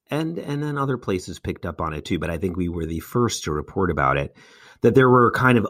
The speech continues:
underground clubs and restaurants operating during the lockdown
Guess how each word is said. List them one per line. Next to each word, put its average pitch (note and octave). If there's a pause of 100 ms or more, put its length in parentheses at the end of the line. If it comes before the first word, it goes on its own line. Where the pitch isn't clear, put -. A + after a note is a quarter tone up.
underground A2+
clubs F#2 (340)
and F#2
restaurants E2 (380)
operating D#2+ (720)
during A2+
the A#2
lockdown D#2+